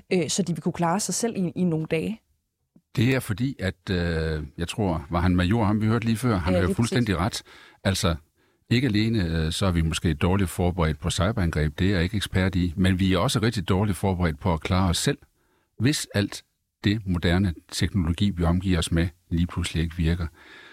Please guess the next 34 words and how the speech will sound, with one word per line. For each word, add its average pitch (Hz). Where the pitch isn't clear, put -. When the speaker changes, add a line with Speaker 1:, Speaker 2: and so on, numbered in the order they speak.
Speaker 2:
Så 104
det 120
er 110
en 101
rigtig, 101
rigtig 92
god 87
idé. 87
Og 101
det -
behøver 110
jo 120
ikke 110
nødvendigvis 98
at 78
være 87
en, 80
en 82
krig 110
og 76
bomber 90
i 76
København, 80
som 82
betyder, 85
at 76
der 85
er 78
noget 80
galt, 78
som 78
du 80
også 76
sagde. 82